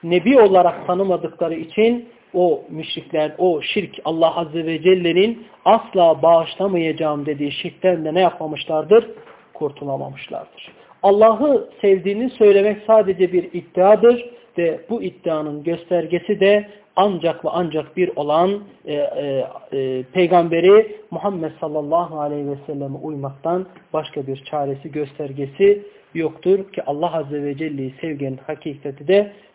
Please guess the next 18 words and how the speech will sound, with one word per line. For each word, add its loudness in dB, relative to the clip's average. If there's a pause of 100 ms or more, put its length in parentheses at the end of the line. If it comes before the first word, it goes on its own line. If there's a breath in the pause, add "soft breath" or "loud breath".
budur -8
kardeşlerim. -10 (380 soft breath)
Allah 4
Azze 2
ve 0
Celle 2
hakkı -4
hak -16
bilip -4
hakka -6
tabi -2
olan, 2 (360 soft breath)
batılı 2
da 0
batıl 2
bilip -2
batıldan 0
sakınan 0